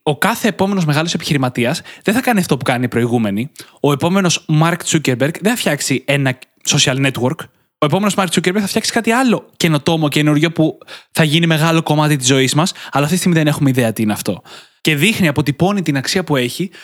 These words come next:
το να πάρεις κάτι από το μηδέν και να το πας στο ένα, δηλαδή να δημιουργήσεις κάτι καινούριο, σε σχέση με το να πας, ας πούμε, τώρα και να δημιουργήσεις άλλο ένα ακόμα κοινωνικό δίκτυο, social network, το οποίο είναι σαν να παίρνεις το ένα και να προσπαθείς να το κάνεις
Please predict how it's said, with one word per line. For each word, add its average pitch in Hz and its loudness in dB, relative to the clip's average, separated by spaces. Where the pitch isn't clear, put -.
το - -4
να 139 0
πάρεις 170 -4
κάτι 156 -2
από 135 -2
το 139 -2
μηδέν 135 2
και 196 -2
να 160 2
το 139 -6
πας 156 0
στο - 0
ένα, 135 2
δηλαδή 131 2
να 143 0
δημιουργήσεις 131 0
κάτι 143 -2
καινούριο, 120 0
σε - -2
σχέση 214 0
με 208 0
το 175 0
να 156 2
πας, 202 0
ας 196 -2
πούμε, 180 2
τώρα 131 0
και 180 0
να 170 2
δημιουργήσεις 160 0
άλλο 196 2
ένα 233 2
ακόμα 139 0
κοινωνικό 120 0
δίκτυο, 113 -2
social 127 -2
network, 151 -2
το - -4
οποίο 240 2
είναι 240 2
σαν 233 0
να 214 0
παίρνεις 190 -2
το 156 0
ένα 208 2
και 294 -2
να 247 2
προσπαθείς 208 -2
να 269 -2
το 214 -2
κάνεις 262 -2